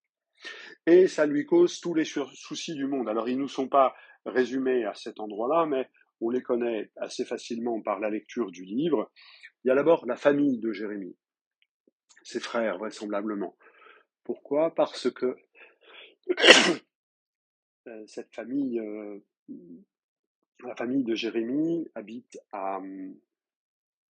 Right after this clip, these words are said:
dans un petit village au nord-est de Jérusalem, et c'est une famille sacerdotale. Et il, euh, Jérémie exerce son ministère pendant la réforme du prophète, du roi Josias,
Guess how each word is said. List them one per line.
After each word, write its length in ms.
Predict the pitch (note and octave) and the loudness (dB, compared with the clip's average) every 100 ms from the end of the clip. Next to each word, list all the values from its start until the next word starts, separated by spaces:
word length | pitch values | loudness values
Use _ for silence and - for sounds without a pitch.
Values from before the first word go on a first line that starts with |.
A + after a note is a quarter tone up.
| _ _ _ _ _ _ _ _ _ _ - F3 | _ _ _ _ _ _ _ _ _ _ -20 -20
dans 280 | C#3 A#2 A2+ | -10 -6 -4
un 80 | G#2+ | -6
petit 300 | B2 - A#2 | -8 -10 -10
village 460 | G#2+ A#2 A#2+ G#2+ C3 | -4 0 0 0 -4
au 120 | A2+ | -4
nord-est 460 | A#2 A#2 B2+ - A2 | -2 -4 -4 -6 -6
de 180 | A2 G#2 | -4 -4
Jérusalem, 640 | A2 G#2 G#2 G#2 C3+ E3+ - _ - - - - - | -4 -4 -4 -2 0 -2 -6 _ -20 -20 -20 -10 -6
et 40 | |
c'est 220 | C3 D3 D3 | -2 -2 -2
une 100 | C#3 | 0
famille 300 | B2+ B2 B2+ | 0 -2 -4
sacerdotale. 680 | B2 - G#2 G2 F#2+ F2 F2 _ _ _ _ _ - - - - _ _ _ _ _ _ - | -8 -8 -8 -8 -6 -8 -8 _ _ _ _ _ -20 -20 -20 -20 _ _ _ _ _ _ 6
Et 320 | F#3 G#3 - - | 6 6 0 -4
il, 320 | C#3 C3+ B2+ | -2 0 2
euh, 200 | A#2+ A#2 | 4 2
Jérémie 640 | A#2 C3 B2+ E3+ G#3+ G#3+ C#3 | 2 0 0 -2 -2 -4 -4
exerce 420 | A#2 D#3+ - - | -2 -2 -2 -10
son 140 | - | -8
ministère 600 | A#2 A#2 A#2+ - F3+ F3+ - | -6 -4 -6 -2 -2 -4 -6
pendant 540 | C#3 C3 D3 E3+ D#3+ _ _ _ _ | -4 -2 -2 -2 -8 _ _ _ _
la 140 | - A2+ | -6 -4
réforme 500 | A#2+ - D3 D3 A#2 | -4 0 0 0 -4
du 140 | A2 | -6
prophète, 380 | - A2+ - - | -12 -12 -12 -10
du 140 | A2 A#2 | 0 2
roi 220 | A#2 G#2+ | 2 0
Josias, 680 | A2+ G#2 C#3+ F3 - - | -2 -2 0 -2 -4 -14